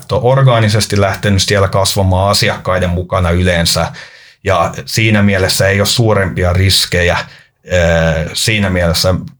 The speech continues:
Kuka tällä hetkellä vaikuttaa, että on niinku onnistunut hyvin, niin toi Vincitin juuri, kun mainitsit, niin Kalifornian liiketoiminto, niin on, on, vaikuttaa, että se vetää tällä hetkellä, ve-, vetää hyvin, hyvin, ja siellä on hyvät näkymät, ja siellä on ensimmäisiä indikaatioita, että siellä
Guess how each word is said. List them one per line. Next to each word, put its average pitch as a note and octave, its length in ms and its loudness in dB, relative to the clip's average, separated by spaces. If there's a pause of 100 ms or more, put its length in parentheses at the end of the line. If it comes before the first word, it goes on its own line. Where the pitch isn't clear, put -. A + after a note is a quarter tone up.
Kuka A#2+ 260 -2
tällä C#3+ 280 0
hetkellä G#2 360 2
vaikuttaa, G2 440 -2
että F#2+ 140 -2
on F#2+ 60 2
niinku F#2 340 0 (300)
onnistunut G2+ 480 2
hyvin, G2 280 2
niin F2 140 2
toi F#2+ 160 0
Vincitin G2+ 480 0
juuri, F#2+ 300 2 (140)
kun G2 100 -6
mainitsit, F#2 380 -2
niin A2+ 100 0
Kalifornian F#2 540 0
liiketoiminto, F2 800 0
niin E2+ 160 -14
on, E2 180 -12
on, F2+ 260 -4 (400)
vaikuttaa, A2 440 -2
että G2+ 100 0
se G#2 160 0
vetää G2+ 480 -2
tällä G2+ 280 0
hetkellä, F#2 500 -2 (600)
ve-, E3 140 -4
vetää G#2 340 0
hyvin, G2 460 0 (680)
hyvin, A#2+ 240 2
ja G#2 80 2
siellä G#2+ 300 2
on G2+ 60 2
hyvät A2+ 280 2
näkymät, G2+ 500 0
ja F#2+ 60 2
siellä G2 340 2
on G2 240 2
ensimmäisiä G#2 600 0
indikaatioita, F#2+ 800 2
että F#2 120 -2
siellä G2 260 0